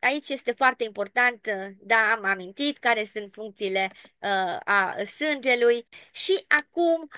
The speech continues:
haideți să vedem mai departe ce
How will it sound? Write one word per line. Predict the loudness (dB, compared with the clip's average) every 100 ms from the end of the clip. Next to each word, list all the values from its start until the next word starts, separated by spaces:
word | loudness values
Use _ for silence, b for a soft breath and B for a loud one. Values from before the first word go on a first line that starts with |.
| B
haideți | 4 4 4 -2 -2
să | -2 0
vedem | 0 0 0 0 2
mai | 4 4
departe | 0 0 4 6 4 0 -6 -4 -6 _ _ _ _ _ _ _ _ _ -20 b b b
ce | -4 2 6 4